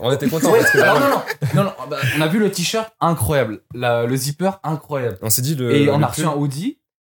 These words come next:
Speaker 2: et on s'est dit, ah, il est bien, mais il est, en
Speaker 1: Mais
Speaker 2: fait,
Speaker 1: c'est
Speaker 2: il est
Speaker 1: un peu
Speaker 2: vraiment
Speaker 1: bizarre.
Speaker 2: bizarre. Et d'abord, on s'est dit, bah, vu que c'était la première fois qu'on faisait nos mesures des vêtements, on s'est dit, bah, merde, on a merdé les mesures, euh, pouah, chiant,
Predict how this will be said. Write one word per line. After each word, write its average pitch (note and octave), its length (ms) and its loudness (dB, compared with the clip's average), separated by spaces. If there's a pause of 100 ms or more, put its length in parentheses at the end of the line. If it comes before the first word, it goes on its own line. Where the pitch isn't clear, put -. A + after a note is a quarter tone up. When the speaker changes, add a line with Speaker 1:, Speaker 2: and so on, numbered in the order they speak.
(140)
Speaker 2:
et C3 100 0
on C3+ 80 0
s'est C#3+ 140 -4
dit, G3 240 -6 (360)
ah, D3 100 -6
il C#3 80 -2
est C#3 40 2
bien, G3+ 300 0
mais C3+ 180 0
il A#2+ 120 -2
est, A#2 80 -6 (260)
en C3 100 -6
Speaker 1:
Mais B2+ 60 -2
Speaker 2:
fait, B2 60 2
Speaker 1:
c'est - 60 2
Speaker 2:
il - 20 6
est C#3+ 40 6
Speaker 1:
un - 40 4
peu - 100 -4
Speaker 2:
vraiment G3+ 80 0
Speaker 1:
bizarre. G3 220 0
Speaker 2:
bizarre. A#2+ 240 -6 (220)
Et B2+ 140 -2
d'abord, C#3+ 260 0
on G3+ 40 -2
s'est C3+ 160 -2
dit, F3+ 100 -6
bah, G#2+ 160 0
vu D3 140 -6
que - 80 -12
c'était - 180 -6
la G2+ 60 -2
première B2 180 -6
fois D3 100 -8
qu'on G#2+ 180 -8
faisait G2+ 240 -10
nos B2 160 0
mesures B2+ 280 -4
des A2+ 120 -6
vêtements, A#2 440 -4
on - 340 -20
s'est B2 60 -4
dit, D#3+ 140 0
bah, G2+ 140 0
merde, B2+ 260 -2
on G2 60 -4
a F#2 100 -2
merdé G#2+ 240 -4
les G#2+ 80 -4
mesures, G#2 500 -4
euh, F#2+ 140 -2 (140)
pouah, G#2+ 160 -6
chiant, D#3 380 -6